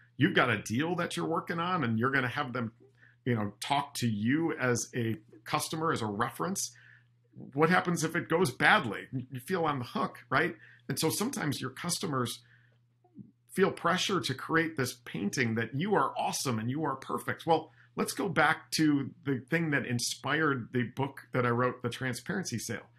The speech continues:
And it was this idea that we all look at, uh, reviews today, right? Ninety-six percent of us will look at reviews before we buy something of substance that we haven't bought before. Basically,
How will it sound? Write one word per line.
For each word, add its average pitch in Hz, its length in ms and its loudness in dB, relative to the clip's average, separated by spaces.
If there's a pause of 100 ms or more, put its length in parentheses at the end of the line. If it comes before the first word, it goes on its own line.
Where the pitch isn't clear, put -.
(240)
And 160 80 0
it 165 40 4
was 165 120 0
this 170 180 2
idea 143 580 2 (280)
that 135 240 2 (100)
we 156 140 6
all 185 260 6
look - 220 2
at, 139 160 2 (640)
uh, 113 340 2
reviews 131 540 2
today, 92 320 -4
right? 127 240 2
Ninety-six 143 520 -2
percent 139 340 -6
of 120 60 -2
us 110 160 -4
will 113 120 -4
look 123 160 -2
at 117 100 -2
reviews 120 400 -2
before 117 300 -6
we 113 120 0
buy 113 260 2
something 120 440 -4
of 101 80 -6
substance - 520 -6
that 113 180 -4
we 117 80 -2
haven't 110 220 -4
bought 147 200 -4
before. 101 400 -6 (480)
Basically, 147 640 4